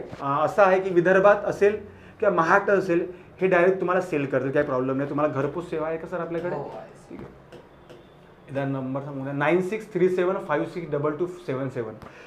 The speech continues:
Speaker 1: महाराष्ट्रात सर्वीकडे जनरली पुस्तकं असतात साईज्योती पब्लिकेशनचे.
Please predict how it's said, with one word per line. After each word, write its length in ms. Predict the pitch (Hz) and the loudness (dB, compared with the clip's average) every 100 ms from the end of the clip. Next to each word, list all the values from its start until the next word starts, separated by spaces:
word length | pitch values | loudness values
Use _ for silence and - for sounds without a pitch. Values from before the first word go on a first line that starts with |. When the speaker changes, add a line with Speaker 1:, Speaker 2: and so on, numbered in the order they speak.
| - - - | -20 -20 -2
Speaker 1:
महाराष्ट्रात 580 | 147 151 196 214 - 202 | 4 8 8 6 2 0
सर्वीकडे 480 | 202 175 185 190 185 | 0 0 2 2 0
जनरली 240 | 170 170 | 2 0
पुस्तकं 380 | 170 143 170 156 | 0 -4 -2 0
असतात 300 | 143 - 156 | -2 -2 -4
साईज्योती 340 | 139 135 135 | -2 -2 -2
पब्लिकेशनचे. 680 | 139 127 135 131 131 135 175 | -4 -4 -4 -4 -4 -2 -2